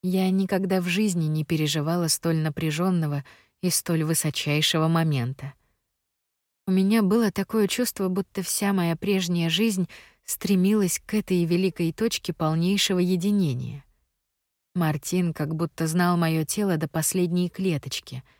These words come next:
так, как никогда не знал его Кристоболь.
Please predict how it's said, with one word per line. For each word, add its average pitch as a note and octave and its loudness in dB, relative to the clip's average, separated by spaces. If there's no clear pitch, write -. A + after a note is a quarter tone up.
так, F#3+ 0
как - -4
никогда F#3 0
не E3 2
знал E3+ 2
его D#3 0
Кристоболь. C#3 -4